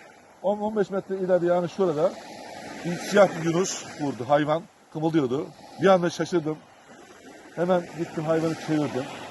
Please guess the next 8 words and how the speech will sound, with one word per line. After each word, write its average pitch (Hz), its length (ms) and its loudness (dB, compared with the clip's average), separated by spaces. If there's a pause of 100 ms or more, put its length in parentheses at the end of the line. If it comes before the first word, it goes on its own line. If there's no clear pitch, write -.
(320)
Tabii 160 160 2
biraz 160 200 6
kanı 151 260 -2
vardı 113 340 2 (320)
hayvanda. 110 460 -6 (840)
Ee, 127 360 4 (1120)
ondan 170 280 4
sonra 175 240 0